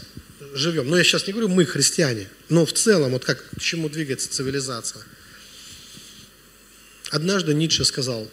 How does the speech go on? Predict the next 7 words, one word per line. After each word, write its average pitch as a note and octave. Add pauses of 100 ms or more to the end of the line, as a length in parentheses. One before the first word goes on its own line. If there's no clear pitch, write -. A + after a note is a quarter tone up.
«Бог D3+
умер». A2+ (680)
Он F3
имел D#3
в C3+
виду, F#3+ (920)
что, D#3+